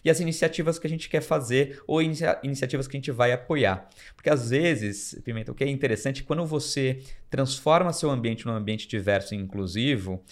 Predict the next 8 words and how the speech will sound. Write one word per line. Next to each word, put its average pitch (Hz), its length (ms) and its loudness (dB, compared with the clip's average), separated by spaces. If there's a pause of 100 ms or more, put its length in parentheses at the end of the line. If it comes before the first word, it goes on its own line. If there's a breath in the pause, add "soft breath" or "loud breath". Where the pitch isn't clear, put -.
(120)
ou - 80 -2
pelo 113 200 0
menos 127 260 -2
caminha 117 560 -2
pra 101 160 0
ter 101 160 -4
esse 98 200 -6
ambiente, 101 800 -4